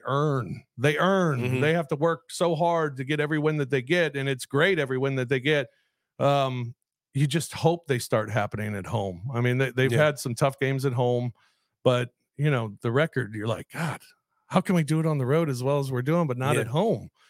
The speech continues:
Speaker 1: Um, so hopefully that'll turn around. You, you turn around the home record. You, uh, you know, I was thinking about it today. What are, what are they? Ten games under five hundred?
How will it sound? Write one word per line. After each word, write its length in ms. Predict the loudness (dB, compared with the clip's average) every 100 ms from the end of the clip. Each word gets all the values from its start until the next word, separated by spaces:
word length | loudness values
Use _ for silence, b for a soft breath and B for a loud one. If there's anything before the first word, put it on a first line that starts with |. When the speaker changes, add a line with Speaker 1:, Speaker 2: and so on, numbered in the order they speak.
| b b -4
Speaker 1:
Um, 460 | 0 0 -4 -8 -10
so 200 | -2 0
hopefully 340 | 0 -2 -2 0
that'll 180 | 0
turn 160 | -2 -2
around. 280 | 0 0 -2
You, 120 | -6 -12 B B -2
you 120 | -2
turn 220 | 2 2
around 240 | 2 2
the 80 | 2
home 220 | 2 2 2
record. 380 | 0 -2 -4 -6
You, 80 | -12 _ _ _ -20
uh, 340 | -20 -20 -20 -20 _ _ _ _ _
you 120 | 2 4
know, 60 |
I 100 | 4
was 160 | 2 0
thinking 220 | -2 0
about 160 | 2 0
it 80 | 0
today. 160 | 0
What 160 | 2 2
are, 100 | 0 -2
what 180 | 0 0
are 80 | 0
they? 160 | -4 -10 _
Ten 180 | 0 2
games 220 | 2 0
under 160 | 0 0
five 200 | -2 0
hundred? 260 | -2 -4